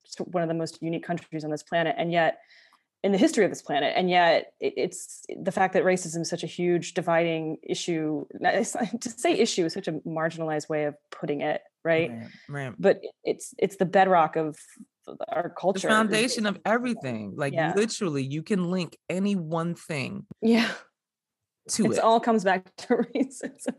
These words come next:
Speaker 2: Every
Speaker 1: Why do we do
Speaker 2: time.
Speaker 1: this? Racism.
Speaker 2: Racism.
Speaker 1: Like, uh,
Speaker 2: Why is this
Speaker 1: even,
Speaker 2: place
Speaker 1: like,
Speaker 2: named this? Racism.
Speaker 1: Yeah. I mean, it's, it,
Speaker 2: <laughs>
Speaker 1: it, I wanted to say this on Thanksgiving because it's a funny, and it's not funny, it's disturbing. But, like, the reason why, you know, the whole joke about how white people don't season their food, it's literally,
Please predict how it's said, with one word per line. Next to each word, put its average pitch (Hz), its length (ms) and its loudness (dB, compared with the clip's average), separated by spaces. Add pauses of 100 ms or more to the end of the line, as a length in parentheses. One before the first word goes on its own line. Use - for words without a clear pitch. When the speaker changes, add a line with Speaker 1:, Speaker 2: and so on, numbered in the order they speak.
Speaker 2:
Every 220 240 4
Speaker 1:
Why 208 140 8
do 214 100 8
we 254 60 8
do - 80 4
Speaker 2:
time. 262 100 6
Speaker 1:
this? 269 300 8
Racism. 160 680 -2
Speaker 2:
Racism. 196 480 0
Speaker 1:
Like, 254 200 4
uh, 262 260 4 (400)
Speaker 2:
Why 175 220 6
is 208 80 4
this 208 100 2
Speaker 1:
even, 320 120 8
Speaker 2:
place 208 120 6
Speaker 1:
like, - 100 -2
Speaker 2:
named 202 300 4
this? 135 320 -4 (200)
Racism. 127 340 -2
Speaker 1:
Yeah. 196 420 6 (320)
I 294 60 8
mean, 320 120 10
it's, 359 160 6
it, - 80 2
Speaker 2:
<laughs> - 140 6
Speaker 1:
it, 233 240 2 (760)
I - 40 6
wanted 302 220 6
to 269 80 0
say 269 160 6
this 247 180 4
on 202 80 2
Thanksgiving 196 580 2
because 175 320 0
it's 185 140 0
a 180 60 -8
funny, 202 280 0
and 170 140 2
it's - 180 -6
not 185 180 -8
funny, 151 240 -8
it's - 200 -10
disturbing. 160 500 -4
But, 180 160 4
like, 196 340 4
the 214 140 2
reason 254 300 4
why, 220 220 6
you 202 160 2
know, 202 100 4
the 202 60 2
whole 214 140 2
joke 185 260 4
about 175 340 0
how 170 140 -2
white 160 200 0
people 170 220 -4
don't 160 160 -4
season 165 280 -6
their 151 120 -6
food, 170 340 -4
it's - 240 -8
literally, 254 540 4